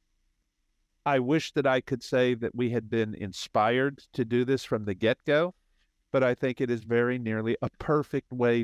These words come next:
to do that, because you get to look at both societies under stress, dealing with criminals, dealing with terrorists in some cases. And it's just,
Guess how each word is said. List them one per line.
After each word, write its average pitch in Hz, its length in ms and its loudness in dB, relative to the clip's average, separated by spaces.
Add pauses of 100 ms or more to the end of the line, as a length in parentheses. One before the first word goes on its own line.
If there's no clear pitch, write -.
to 131 120 -4
do 135 300 0
that, 64 280 -4 (100)
because 113 340 -2
you 120 80 -6
get 123 200 -2
to 127 100 -2
look 120 180 -2
at 110 160 -6
both 127 220 2
societies 113 720 0
under 127 240 -2
stress, 104 540 -2
dealing 117 380 -2
with 117 180 -4
criminals, 110 580 -2
dealing 117 400 -2
with 107 180 -6
terrorists 110 680 0
in 107 120 -4
some 107 280 -2
cases. 107 600 -2 (1800)
And 151 140 2
it's 143 220 -4
just, - 340 0